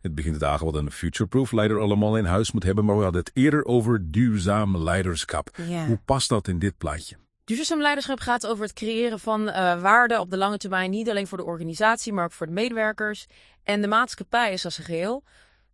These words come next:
Speaker 2: Een future-proof leider denkt na over de impact van hun beslissingen op de toekomst.
Speaker 1: Dus niet alleen focussen op winst, maar ook op welzijn, zowel van het team als van de wereld om me heen.
Speaker 2: Precies, een future-proof leider neemt verantwoordelijkheid voor hun impact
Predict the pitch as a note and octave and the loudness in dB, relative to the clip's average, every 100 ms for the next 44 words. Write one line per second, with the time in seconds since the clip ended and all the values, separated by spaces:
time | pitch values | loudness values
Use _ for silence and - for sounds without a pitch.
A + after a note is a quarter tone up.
0 | _ F#3 - B3+ - - G3 F3+ F3+ D#3 | _ -4 0 -2 -2 -6 -6 -2 0 2
1 | D3+ D3+ D3+ D#3+ E3+ D#3 D3+ - F3+ F3 | 2 0 -2 -4 -2 0 0 0 -2 -4
2 | F#3+ G#3+ G3 F#3 - F3+ E3 E3 G3 - | -4 -4 -2 -2 -2 -4 -4 -4 -4 -4
3 | F3 D3 - - E4 - D3+ D3 - - | -4 -4 -6 -6 -6 -2 -4 -4 -10 -10
4 | C#2 E2+ G2 B2 G2+ F#2 - F#2+ F2+ F#2 | -8 -2 0 0 0 0 0 0 0 -2
5 | G2 D2+ D#2+ B2 - - - - _ D#2+ | -2 -2 0 0 -2 -6 -14 -20 _ -6
6 | E2 F2+ D#2+ D#2 D#2+ E2 E2+ E2+ D#2 D#2+ | -2 -2 -2 -4 -2 -2 -2 -2 -2 -2
7 | D#2 F#2+ F#2 F2 - A#2+ B2 A#2+ E2 E2 | 0 -2 -4 -6 -4 -2 -2 -2 -4 -4
8 | - E2 E2+ F#2 F#2+ F#2+ G2 G#2 D2+ C#2 | -6 -4 -2 -2 -2 -2 -2 -2 -2 -8
9 | - - - - A#3 D4+ C4+ A#3 C4+ E4+ | -14 -20 -12 -4 0 0 0 0 0 0
10 | D#4+ - C#4+ A3+ A3+ B3+ B3+ G#3 G3+ - | -2 -2 -2 2 2 2 0 0 -2 -2
11 | G3 F#3+ G#3 B3 A3 G3+ - F3+ F#3 - | -4 -2 0 -2 -2 -4 -4 -4 -4 -4
12 | A#3 - D4+ - | -6 -6 -8 -10